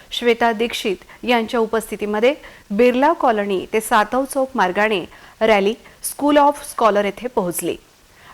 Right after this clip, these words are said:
बँड बाजा आणि नृत्य करीत गीत गात रॅली काढण्यात आली.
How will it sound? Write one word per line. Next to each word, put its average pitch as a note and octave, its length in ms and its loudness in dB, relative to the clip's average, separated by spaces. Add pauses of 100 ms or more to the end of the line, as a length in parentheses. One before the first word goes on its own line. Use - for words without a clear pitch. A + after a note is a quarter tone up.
बँड C4 340 6
बाजा C#4 300 6 (140)
आणि B3 280 2
नृत्य B3+ 380 0
करीत F#3+ 400 2 (180)
गीत B3+ 260 -2
गात G3 300 2
रॅली G#3 300 2
काढण्यात G3 460 0
आली. F#3 200 0